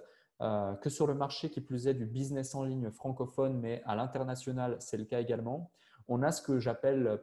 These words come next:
plus couramment avec, euh, mon associé Amine aussi, euh, des étoiles filantes, euh, c'est-à-dire des entrepreneurs qui vont, euh, euh, qui vont rester là sur le marché pendant six mois, un an, deux ans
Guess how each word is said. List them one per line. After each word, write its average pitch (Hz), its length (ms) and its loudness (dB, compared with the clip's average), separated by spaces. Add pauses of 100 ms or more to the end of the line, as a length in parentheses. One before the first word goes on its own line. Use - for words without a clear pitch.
plus 139 120 -6
couramment 123 460 0
avec, 104 300 -2
euh, 104 120 2
mon 104 180 -2
associé 107 400 -6
Amine 110 320 -2
aussi, 156 380 -4 (320)
euh, 101 520 4
des 123 160 2
étoiles 151 240 2
filantes, 185 460 -2 (320)
euh, 117 220 2
c'est-à-dire 127 500 2
des 120 160 -2
entrepreneurs 123 680 -2
qui 123 140 -4
vont, 120 420 2
euh, 101 60 2 (460)
euh, 101 300 2
qui - 180 -6
vont 117 240 -2
rester 113 360 0
là 110 200 4
sur - 180 -4
le 117 60 0
marché 107 360 -2
pendant 120 320 -4
six - 280 -6
mois, 127 440 0
un 123 220 0
an, 131 160 0
deux 117 260 0
ans 131 240 -2